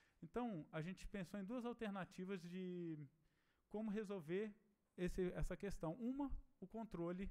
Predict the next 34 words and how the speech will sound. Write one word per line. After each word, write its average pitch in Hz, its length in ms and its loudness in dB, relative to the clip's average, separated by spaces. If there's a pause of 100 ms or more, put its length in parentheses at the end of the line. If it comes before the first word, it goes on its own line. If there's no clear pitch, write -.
do 160 160 -6
Estado. 107 460 -4 (800)
A 165 180 0
concessionária, 185 680 -2
pra 170 140 -4
substituir 165 500 -4
o 165 40 0
equipamento, 165 580 -4
precisaria 175 640 0
antes 151 340 0 (360)
falar, 160 200 0
"Eu 147 60 0
quero 190 180 -4
substituir 180 340 -8
esse 156 100 -6
equipamento." 190 580 -6 (240)
Aí 170 100 -2
o 165 80 -2
Estado 165 380 -2
vai 180 160 0
lá, 175 160 -2
faz 175 220 -2
uma, 165 200 -2 (200)
uma 151 120 -4
aferição, 165 560 -6
fala, 139 300 -6
"Realmente 160 400 -4
esse 139 100 -10
equipamento 160 380 -6
precisa 151 320 -6
ser 156 180 -8
substituído, 170 680 -6
pode 175 240 -4
substituir." 175 520 -6